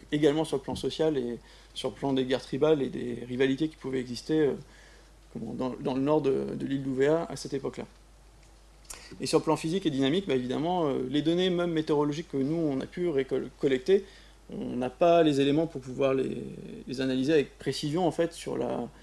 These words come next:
le degré justement de précision par rapport au, au matériel de mesure. Euh, donc ça, ce, ce plan-là, il est plus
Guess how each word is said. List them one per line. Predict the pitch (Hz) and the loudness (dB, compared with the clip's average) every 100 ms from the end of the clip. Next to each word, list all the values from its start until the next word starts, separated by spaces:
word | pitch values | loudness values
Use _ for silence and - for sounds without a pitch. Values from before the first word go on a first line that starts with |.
| - - - | -20 -20 -10
le | 139 | 0
degré | 143 156 170 | 4 6 6
justement | 151 - 151 | 2 0 0
de | 139 | 0
précision | 135 - 160 | -2 -2 -2
par | 151 | 0
rapport | 127 151 143 | 0 2 2
au, | 127 123 139 151 - | 2 -2 -4 -4 -2
au | |
matériel | 135 131 139 156 | -2 2 2 2
de | 135 | 2
mesure. | 131 127 165 190 - - | 0 0 0 -2 -6 -12
Euh, | 120 123 - 135 - - - - - | -10 -10 -10 -12 -14 -20 -20 -16 -10
donc | 131 - - - - - - - - - | -8 -10 -18 -20 -18 -18 -20 -20 -20 -18
ça, | - 156 | -2 0
ce, | 151 143 135 | 2 2 2
ce | - 139 | 0 -6
plan-là, | - 143 165 180 | 0 4 6 6
il | 135 | 2
est | 135 | -2
plus | - 190 185 - | -6 -6 -6 -4